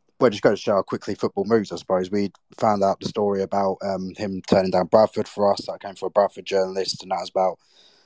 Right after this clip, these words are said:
half an hour, forty-five minutes before we ended up seeing him. So it just shows how quickly things are arranged and things like that. And obviously there was no real links on social media between us and Johnny Williams before that. So it just goes to show that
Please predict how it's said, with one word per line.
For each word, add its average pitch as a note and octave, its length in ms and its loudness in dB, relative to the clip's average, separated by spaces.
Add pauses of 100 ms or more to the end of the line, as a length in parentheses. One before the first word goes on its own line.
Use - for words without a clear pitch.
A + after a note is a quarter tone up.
(140)
half - 260 4
an A2+ 80 0
hour, G#2 160 2
forty-five G#2 440 -4
minutes A2 220 -8
before A2 220 -8
we G#2+ 100 0
ended G#2+ 180 -4
up G#2 140 -2
seeing A2 280 -4
him. F2 100 -14
So G2 180 -6
it F#2 100 -8
just - 220 -14
shows G2 240 -2
how G2+ 80 -2
quickly F#2+ 320 -8
things F#2+ 300 -4
are F2+ 80 0
arranged F#2+ 420 -2
and F2+ 160 -12
things F2+ 260 -8
like F2 140 -2
that. F2 160 2
And F#2 140 -6
obviously F2+ 260 -4
there F2+ 140 2
was F#2 240 -2 (560)
no A2+ 160 6
real G2+ 200 4
links G2+ 480 -4 (120)
on F#2+ 160 -4
social G2+ 320 0
media F#2+ 240 2
between F#3 280 0
us - 200 -4
and F#3+ 100 -6
Johnny F#2 220 -2
Williams F#2+ 340 -2
before F#2 320 -2
that. - 220 0
So F#2 140 -4
it F2+ 140 -4
just - 160 -14
goes F#2+ 200 -6
to F#2 80 -16
show F#2+ 240 -4
that F#2 160 -2